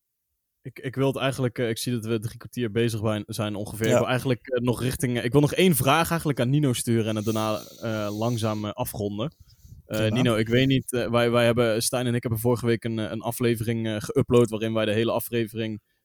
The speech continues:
Speaker 1: eh, eh, anekdotes en verhaal de-, verhalen deelden over, eh, grandioze blunders die wij gemaakt hebben op verschillende soorten filmsets en wat we daarvan geleerd hebben.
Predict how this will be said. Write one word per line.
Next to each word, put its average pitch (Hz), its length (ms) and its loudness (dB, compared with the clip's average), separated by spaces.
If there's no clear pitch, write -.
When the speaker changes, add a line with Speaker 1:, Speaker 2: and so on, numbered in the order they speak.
Speaker 1:
eh, 101 320 -6
eh, 92 220 -12
anekdotes 120 520 0
en 113 100 -4
verhaal 107 380 2
de-, 107 280 -4
verhalen 113 440 -2
deelden 117 400 4
over, 107 400 0
eh, 98 280 -6
grandioze 127 800 4
blunders 127 420 4
die 120 120 0
wij 117 180 2
gemaakt 117 400 -2
hebben 110 240 4
op 107 140 2
verschillende 120 440 -2
soorten 120 300 -2
filmsets 123 540 0
en 107 100 -4
wat 113 160 0
we 110 80 -4
daarvan 107 300 -2
geleerd 113 340 0
hebben. 98 340 -6